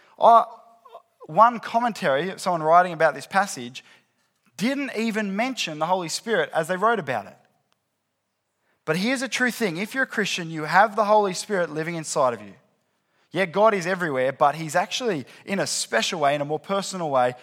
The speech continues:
living inside of you. In the Old Testament, to go and be with God,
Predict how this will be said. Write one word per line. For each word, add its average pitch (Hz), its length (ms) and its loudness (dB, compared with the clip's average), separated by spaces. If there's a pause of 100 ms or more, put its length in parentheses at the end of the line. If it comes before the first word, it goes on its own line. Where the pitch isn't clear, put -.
(400)
living 139 340 -6
inside 120 400 -4
of 120 80 -8
you. 117 220 -14 (640)
In 151 80 -4
the 165 80 4
Old 180 160 6
Testament, 190 400 0
to 165 40 -8
go 175 380 2
and 143 160 -4
be 170 160 -2
with 165 220 -6
God, 202 340 2